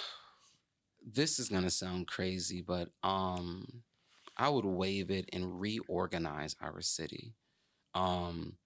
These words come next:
our city is highly disorganized. Departments don't talk to each other. Offices don't talk to each other. We don't have the right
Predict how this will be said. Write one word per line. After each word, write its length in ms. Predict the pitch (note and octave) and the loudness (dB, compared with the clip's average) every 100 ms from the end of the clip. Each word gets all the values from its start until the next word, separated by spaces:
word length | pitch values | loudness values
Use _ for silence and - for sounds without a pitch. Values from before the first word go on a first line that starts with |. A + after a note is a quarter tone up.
| _ - _ | _ -20 _
our 220 | A2+ C3+ | 2 4
city 400 | C3+ - G2+ F#2 | 6 4 4 0
is 120 | F2+ - | 0 0
highly 680 | - F#2 F#2+ F2+ F2 E2+ - | 0 0 0 0 -2 -4 -4
disorganized. 1080 | D#2+ - D#2 - G#1 G1+ - - - - - _ _ _ - _ _ _ _ - | 0 2 0 -6 -6 -6 -10 -8 -4 -4 -6 _ _ _ -20 _ _ _ _ -6
Departments 680 | - - C3+ D3 D3 C#3+ - | -2 8 10 10 8 4 4
don't 240 | C3 A#2 | 2 2
talk 260 | B2+ A#2 - | 4 4 4
to 120 | A#2+ | 0
each 200 | A2 - | 0 0
other. 360 | G#2+ G#2 G#2 - | 0 2 0 4
Offices 580 | A#2 B2 - A#2 - A2 | 6 6 4 2 4 2
don't 240 | G#2+ G#2+ - | 0 0 2
talk 280 | A2+ G#2 | 2 2
to 160 | - G#2 | 0 -2
each 180 | G2+ - | 0 0
other. 460 | G#2 G2 G2+ G2 - - - | 0 2 2 2 -2 -16 -14
We 220 | G2 C3 | 4 8
don't 180 | B2+ B2+ | 8 6
have 480 | A2+ A2+ G#2 G2+ F2 | 2 2 2 2 2
the 80 | G#2 | 4
right 320 | G2+ G2 | 6 4